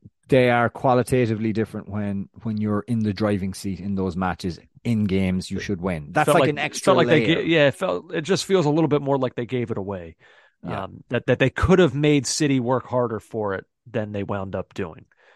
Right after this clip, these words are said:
Speaker 1: Yeah.
Speaker 2: Um,
Speaker 1: Now there's lots of pieces. Um, Dion Fanning has a piece in the Irish Examiner today about,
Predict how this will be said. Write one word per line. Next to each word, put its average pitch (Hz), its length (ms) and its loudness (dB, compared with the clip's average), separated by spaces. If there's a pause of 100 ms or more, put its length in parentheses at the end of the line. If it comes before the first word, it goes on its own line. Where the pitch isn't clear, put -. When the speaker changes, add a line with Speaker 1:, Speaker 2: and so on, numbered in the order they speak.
(220)
Speaker 1:
Yeah. 120 160 4
Speaker 2:
Um, 104 80 -6
Speaker 1:
Now 151 140 6
there's 147 200 4
lots 156 240 4
of 135 80 -2
pieces. 117 480 0 (1000)
Um, 104 480 0
Dion 120 300 0
Fanning 113 300 -2
has 107 120 -4
a 95 40 -10
piece 113 280 -4
in 107 140 -6
the 104 140 0
Irish 104 260 -2
Examiner 98 440 -6
today 92 380 -4
about, 92 540 -4